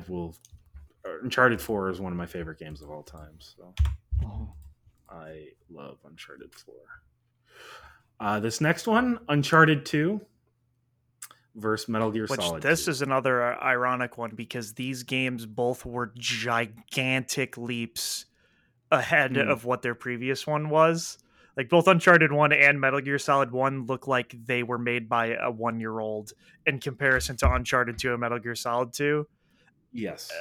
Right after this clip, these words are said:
Speaker 2: Uh, and, like, Metal Gear Solid at least was a platform jump. Uncharted was not.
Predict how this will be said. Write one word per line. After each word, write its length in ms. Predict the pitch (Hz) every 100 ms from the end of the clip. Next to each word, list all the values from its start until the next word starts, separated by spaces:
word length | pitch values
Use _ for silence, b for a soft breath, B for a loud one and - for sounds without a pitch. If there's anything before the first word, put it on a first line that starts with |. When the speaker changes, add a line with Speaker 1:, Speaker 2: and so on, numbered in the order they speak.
| -
Speaker 2:
Uh, 340 | 160 151 143 147
and, 240 | 170 160 156
like, 220 | 143 -
Metal 180 | 196 185
Gear 140 | 139
Solid 320 | - 165 143
at 100 | 131
least 240 | 135 127 -
was 220 | 131 117
a 60 | 110
platform 760 | - 117 131 - 165 175 175
jump. 380 | 160 190 202 - _ b b b b
Uncharted 480 | 143 131 202 240 131
was 200 | 123 110
not. 400 | 135 135 123